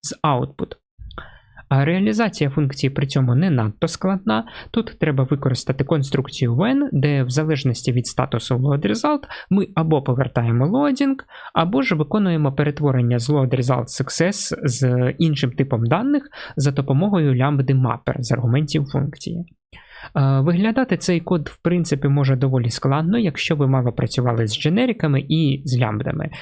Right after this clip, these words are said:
Тому відразу давайте покажу приклад використання, як цей код працює.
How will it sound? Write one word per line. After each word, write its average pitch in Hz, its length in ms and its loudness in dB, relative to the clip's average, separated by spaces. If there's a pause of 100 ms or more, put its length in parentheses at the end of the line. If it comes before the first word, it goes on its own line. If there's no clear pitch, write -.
(300)
Тому 240 380 2
відразу 165 420 0
давайте 143 360 0
покажу 135 380 0
приклад 131 420 0
використання, 117 840 -2
як 123 220 -2
цей 123 160 -2
код 123 220 -4
працює. 143 480 -2